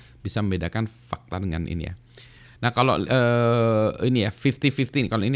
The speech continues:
O-, O E C D average itu empat puluh tujuh persen. Jadi fifty fifty gitu kan ya. Eh, kalau dikasih, "Ini fakta atau opini?" Nah, eh, benar atau salah. "Ini fakta atau opini? Fakta atau opini?" Ini kalau lima puluh persen tuh berarti bisa ya. Kalau,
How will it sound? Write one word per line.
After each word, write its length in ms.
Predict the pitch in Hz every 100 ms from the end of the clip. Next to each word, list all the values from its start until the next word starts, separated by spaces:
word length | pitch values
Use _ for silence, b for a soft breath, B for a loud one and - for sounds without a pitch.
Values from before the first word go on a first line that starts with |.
| -
O-, 320 | 110 - 107
O 80 | 95
E 40 | -
C 80 |
D 160 | 110 90
average 240 | - 127
itu 80 | -
empat 240 | 143 117 110
puluh 160 | 110
tujuh 160 | 101 104
persen. 240 | - 98 95
Jadi 80 | 107 113
fifty 320 | 113 - 113
fifty 480 | 107 - 147 131 101
gitu 80 |
kan 160 | 107 113
ya. 40 | B B B B B -
Eh, 180 | 104 101
kalau 160 | 98 101
dikasih, 320 | 110 117 -
"Ini 80 | 160
fakta 320 | 156 180 165
atau 80 | 156
opini?" 320 | 170 175 143
Nah, 640 | 82 95 95 90 82 78 - - - - -
eh, 160 | 98 98
benar 400 | 98 110 131 120
atau 80 | 101
salah. 240 | 110 107 113
"Ini 160 | 113
fakta 320 | - - 185
atau 80 | 170 156
opini? 240 | 160 160
Fakta 240 | - - 135
atau 80 | 139
opini?" 240 | 135 92
Ini 80 | 90
kalau 80 | 78
lima 240 | 92 92 85
puluh 160 | 90 B B B -
persen 240 | - 107
tuh 80 | 127
berarti 240 | 92 92
bisa 240 | 113 110 73
ya. 160 | 80 B B B B -
Kalau, 400 | 104 110 110 -